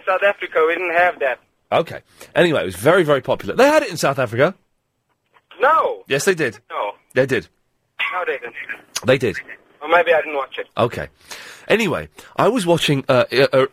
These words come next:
Speaker 2: a repeat of it recently, of International Gladiators. Uh, Ulrika wasn't on it, but John Fashanu was,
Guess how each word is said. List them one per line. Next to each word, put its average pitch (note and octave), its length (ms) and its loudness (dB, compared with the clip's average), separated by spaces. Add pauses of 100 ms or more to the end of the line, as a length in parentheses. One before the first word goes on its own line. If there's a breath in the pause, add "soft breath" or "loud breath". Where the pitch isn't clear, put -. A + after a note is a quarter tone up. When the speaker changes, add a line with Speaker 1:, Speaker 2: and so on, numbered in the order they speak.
(120)
Speaker 2:
a D3+ 40 -2
repeat B3+ 480 0
of A2 100 0
it - 100 -2
recently, A2 560 0 (180 loud breath)
of D#3 180 2
International A3 600 0
Gladiators. G2+ 720 0
Uh, A#2+ 160 6
Ulrika D#3 400 2
wasn't A#2 260 0
on B2+ 120 2
it, - 160 -2
but - 280 0
John G#3 240 2
Fashanu B2+ 560 -2
was, B2 360 2